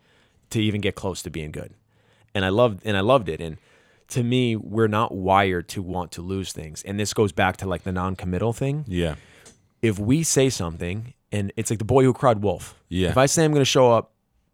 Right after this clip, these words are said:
Speaker 1: t-, to this and I bail twice and three times and four times, at some point you're like, "Let's just stop setting it. Let's
Speaker 2: Yeah,
Speaker 1: not
Speaker 2: yeah.
Speaker 1: saying that's gonna happen." But guess what? I'm also doing the same.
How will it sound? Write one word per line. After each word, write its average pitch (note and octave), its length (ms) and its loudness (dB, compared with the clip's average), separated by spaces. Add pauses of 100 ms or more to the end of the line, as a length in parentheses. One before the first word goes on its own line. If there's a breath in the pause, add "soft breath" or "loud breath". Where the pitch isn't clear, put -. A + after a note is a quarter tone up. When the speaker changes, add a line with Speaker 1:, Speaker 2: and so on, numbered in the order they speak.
(240)
Speaker 1:
t-, - 140 -10
to E2+ 180 -4
this G#2+ 360 0
and G#2+ 180 -4
I G#2 60 2
bail G#2 360 4
twice G2 520 -2
and G2+ 120 -10
three A#2 180 0
times G2 340 -4
and F#2 100 -10
four A#2+ 160 2
times, G2+ 240 -4
at A#2 120 -4
some D3 160 2
point C3+ 180 2
you're B2+ 80 2
like, - 260 -2
"Let's C#3+ 160 0
just E3+ 120 -4
stop F3+ 160 -4
setting G2+ 280 -2
it. F2 100 -14 (100)
Let's A2 220 -2
Speaker 2:
Yeah, G#2 80 2
Speaker 1:
not D3 140 2
Speaker 2:
yeah. E2+ 80 0
Speaker 1:
saying C#3+ 220 2
that's C3+ 180 -2
gonna C3 120 -4
happen." B2+ 360 -6
But G2 100 -8
guess C#3 200 2
what? C#3 120 2
I'm B2+ 180 4
also A#2 280 0
doing G#2 200 -4
the G2+ 100 -4
same. F#2+ 300 -4